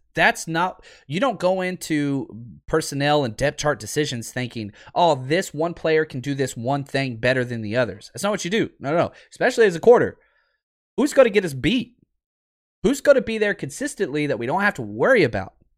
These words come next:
That's what it is. And that's Emmanuel Mosley. He, he's gonna be there. And we need more of what he brings to the table. Now, the safety position,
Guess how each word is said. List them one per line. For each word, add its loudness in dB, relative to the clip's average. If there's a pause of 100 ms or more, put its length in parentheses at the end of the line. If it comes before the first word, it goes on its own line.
(520)
That's 4
what 2
it 0
is. 2 (360)
And -6
that's 4
Emmanuel 0
Mosley. -6 (220)
He, -8
he's -4
gonna 2
be -4
there. -10
And -4
we 0
need -4
more 2
of -6
what -2
he -4
brings -6
to -18
the -12
table. -2
Now, -8
the -14
safety 2
position, -2